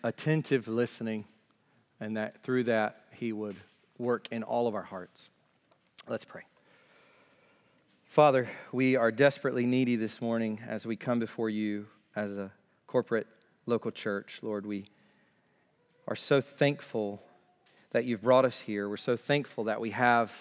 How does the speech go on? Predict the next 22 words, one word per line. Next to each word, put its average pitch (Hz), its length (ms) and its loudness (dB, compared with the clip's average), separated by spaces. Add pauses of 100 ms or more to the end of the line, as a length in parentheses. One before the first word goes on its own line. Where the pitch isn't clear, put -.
(580)
your 135 160 4
word. 135 480 4
Lord, 127 240 2
what 214 200 4
would 135 120 2
we, 113 320 0 (120)
why 147 220 6
would 196 180 4
we 147 120 2
want 147 140 4
to 131 60 4
spend 156 360 0
this 151 180 0
time 139 380 2
doing 120 360 -2
anything 160 680 2 (100)
other 120 300 2
than 104 180 -4
digging 117 400 0
into 110 400 -6
your 101 160 -6
word? 95 380 -10